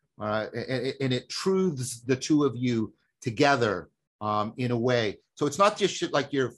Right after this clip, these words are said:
fitted to the environment and the environment is tyrannical over you. And it's not that you're fitted to the environment and you're tyrannical over it. And this is why all the metaphors of coupling and love are coming out. You're fitted to each other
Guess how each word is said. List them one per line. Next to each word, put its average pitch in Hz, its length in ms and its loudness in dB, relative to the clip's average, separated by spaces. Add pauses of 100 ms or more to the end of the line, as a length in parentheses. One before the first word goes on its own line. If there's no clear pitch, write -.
fitted 175 240 4
to 156 100 0
the 135 100 -2
environment 135 560 0
and 123 140 -6
the 123 80 -4
environment 123 520 0 (360)
is 120 320 -4 (240)
tyrannical 147 580 2
over 98 200 -2
you. 120 260 -2 (280)
And 127 120 0
it's 117 120 -4
not 160 180 4
that 175 120 0
you're 139 160 4
fitted 165 440 0
to 147 120 -2
the 127 120 -2
environment 123 540 0
and 123 140 -8
you're 127 100 0
tyrannical 120 540 -2
over 110 260 -2
it. 127 160 0 (360)
And 131 100 -2
this 151 160 -2
is 135 100 -4
why 147 140 4
all 143 100 4
the 127 80 0
metaphors 127 540 0
of 110 160 -8
coupling 104 640 -4 (380)
and 110 120 -4
love 120 540 4 (240)
are 113 80 -2
coming 107 260 -6
out. 95 160 -8
You're 120 120 0
fitted 185 480 4
to 139 160 -2
each 135 160 -2
other 120 420 0